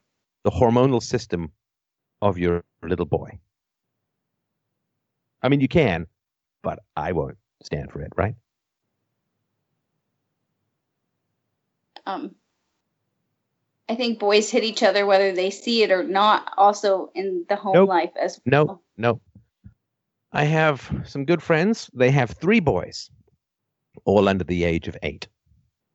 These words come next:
Speaker 1: They are peaceful parents. They know this show, of course. I have never seen their boys be aggressive with each other. Their boys are very helpful to each other.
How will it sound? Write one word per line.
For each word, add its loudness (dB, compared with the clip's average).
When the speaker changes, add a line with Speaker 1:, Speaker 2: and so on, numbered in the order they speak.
Speaker 1:
They 4
are 4
peaceful -4
parents. -2
They 0
know -2
this 0
show, -4
of -10
course. -4
I 2
have 0
never 2
seen -4
their 0
boys 0
be -2
aggressive -4
with 2
each 0
other. 2
Their 2
boys 2
are -2
very 0
helpful -4
to 2
each 2
other. 2